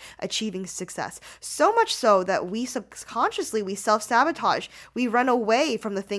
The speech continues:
that we know will bring us success. We make excuses for ourselves. We let ourselves achieve just enough success so that we feel comfortable, but then the second that it starts to be so much success that we're suddenly not used to it and we're scared, then we run from it.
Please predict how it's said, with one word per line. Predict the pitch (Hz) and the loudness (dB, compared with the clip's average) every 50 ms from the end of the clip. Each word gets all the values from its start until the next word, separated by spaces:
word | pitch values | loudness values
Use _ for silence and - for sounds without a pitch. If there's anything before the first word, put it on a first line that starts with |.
| 208 208 | -4 -2
that | 208 180 180 | -2 -2 -2
we | 214 208 | -2 -2
know | 202 202 202 208 | 0 2 2 2
will | 208 202 190 | 2 2 0
bring | - 202 196 196 190 | 0 -2 -2 0 -2
us | 190 196 - | -4 -4 -6
success. | - 185 - - - 185 180 185 - - - - - - | -10 -10 -8 -4 -2 -2 -2 -2 -6 -10 -14 -18 -10 -4
We | - 277 | -2 0
make | 269 269 254 262 - | 2 2 2 0 0
excuses | - 196 - - - 233 277 330 - 294 247 | -4 -8 -8 -10 -6 -6 -6 -4 -4 -6 -6
for | - - 196 | -2 -2 0
ourselves. | 180 185 - 156 113 - - - - - - | 0 0 -2 -4 -6 -6 -8 -14 -20 -14 -6
We | 226 262 277 | -4 -2 4
let | 254 262 277 330 | 6 6 6 6
ourselves | 415 - - 427 370 359 - - | 4 4 6 4 4 4 2 -2
achieve | - 254 254 - - - 285 277 - | -4 -4 -4 -4 -2 0 0 -2 0
just | - 277 311 403 403 - 403 | 0 2 2 2 0 -2 -4
enough | 359 311 302 302 320 359 349 | -4 -2 0 0 0 0 -2
success | - - 415 - - 440 427 453 466 453 | -6 -8 -8 -4 0 2 2 2 2 -2
so | - - - 262 | -6 -6 -6 -2
that | 254 254 226 - - | 0 0 0 0 -2
we | 233 254 262 | -2 -4 -4
feel | 262 - 277 262 | -4 -2 -4 -4
comfortable, | 269 - 254 233 254 262 - 330 294 359 392 427 440 - - - - _ | -2 0 -2 -2 -2 -2 -6 -4 -2 0 0 0 -2 -4 -12 -20 -8 _
but | - 247 | 0 2
then | 240 254 247 | 2 2 2
the | 240 262 | 0 -2
second | - - 311 311 415 415 392 | 0 0 2 2 2 2 4
that | 381 339 285 | 4 2 2
it | 294 | 2
starts | 285 - 247 262 - | 0 0 -2 -2 -2
to | - 262 | -4 -6
be | 208 233 233 254 | -4 -4 -4 -4
so | - - 214 208 | 0 4 4 4
much | 220 254 254 - | 4 2 0 -2
success | 269 - - 269 254 247 | -8 -6 -6 -6 -6 -2
that | - 214 185 165 | -2 -2 0 0
we're | 196 196 202 214 | 0 -2 -2 -4
suddenly | 202 - 220 202 220 214 208 190 | -2 -2 -2 -2 -2 -4 -4 -4
not | 180 175 175 175 190 - | -2 0 0 0 0 0
used | - 220 233 220 - | -2 -6 -8 -8 -8
to | - 262 262 | -8 -6 -2
it | 277 302 320 311 - - - - - - | -2 -2 -2 -2 -6 -12 -20 -20 -20 -8
and | - - 220 208 | -4 -4 -2 -2
we're | 208 226 | -2 -4
scared, | 220 - - 220 233 254 240 | -2 -2 -2 0 0 0 -2
then | 208 208 196 | -4 -4 -4
we | 185 170 | -4 -4
run | 160 143 151 160 165 | -4 -4 -4 -4 -4
from | 160 - 147 107 | -6 -8 -8 -8
it. | 85 69 | -8 -12